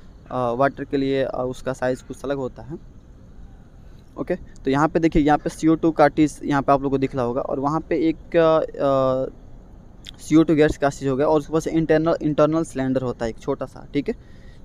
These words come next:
जैसे मैं आप लोग फिगर में देख रहे हैं, जो ब्लैक कलर से घिरा हुआ है, और नीचे क्या है, डीसीपी powder है, और क्या है, सिफन tube है, और ये क्या है, discharge tube है, उसके बाद से सबसे ऊपर क्या है, plunger है, उसके बाद से सेफ्टी pin है।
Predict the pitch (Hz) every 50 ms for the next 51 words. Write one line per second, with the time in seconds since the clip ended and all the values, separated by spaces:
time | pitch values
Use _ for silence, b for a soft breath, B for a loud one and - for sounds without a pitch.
0 | - - 135 - 147 143 143 135 - 147 147 - - 139 131 143 139 135 131 139
1 | 135 139 131 123 135 135 123 117 135 131 135 - - 139 135 131 - 135 120 127
2 | 131 131 120 117 127 160 208 B B B B B - 143 147 151 - 180 185 190
3 | 160 139 127 139 139 - 170 151 143 135 - 123 123 123 123 120 117 120 110 113
4 | - - - - - - - - 147 139 139 170 170 170 - - 147 143 - 165
5 | 156 147 - 135 131 127 113 117 107 123 - b b b b b b b - 143
6 | 139 135 135 143 147 139 156 156 165 185 175 156 151 143 - - 143 139 143 -
7 | - - 131 131 131 - 180 - - 147 - - 131 139 143 139 - 135 - -
8 | 147 139 - 147 139 - 147 160 170 - - - - - - - 131 123 123 123
9 | 127 123 120 123 131 135 131 - - 151 156 170 - - 135 123 - - 131 -
10 | - 110 110 120 120